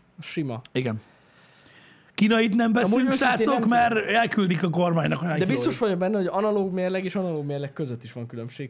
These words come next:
Speaker 2: A-,
Speaker 1: kurvára.
Speaker 2: van, de analógot nem akarok venni. Olyat kéne vegyek, amilyen Faternál van, ami,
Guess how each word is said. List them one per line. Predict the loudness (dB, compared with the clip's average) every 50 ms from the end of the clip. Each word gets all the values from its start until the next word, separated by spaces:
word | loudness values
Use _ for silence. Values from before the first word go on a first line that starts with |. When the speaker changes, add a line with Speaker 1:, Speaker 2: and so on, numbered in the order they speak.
| -2
Speaker 2:
A-, | -2 -2
Speaker 1:
kurvára. | -2 -2 -6 -4 -2 0
Speaker 2:
van, | 2 2 2 0 -2 -4 -2
de | 0 0 2
analógot | 2 2 2 2 0 0 0
nem | 0 0
akarok | 2 2 0 0 0
venni. | 0 -2 0 -2 -4 -2 0
Olyat | 2 2 2 0 0
kéne | 0 0 2 2
vegyek, | 2 0 0 -2
amilyen | -2 -2 -2 -4 -2
Faternál | 0 -2 0 0 -2 -2 -2 -6 -8 -8 -8
van, | -6 -4 -4 -4 -6 -6 -8
ami, | -8 -6 -4 -6 -6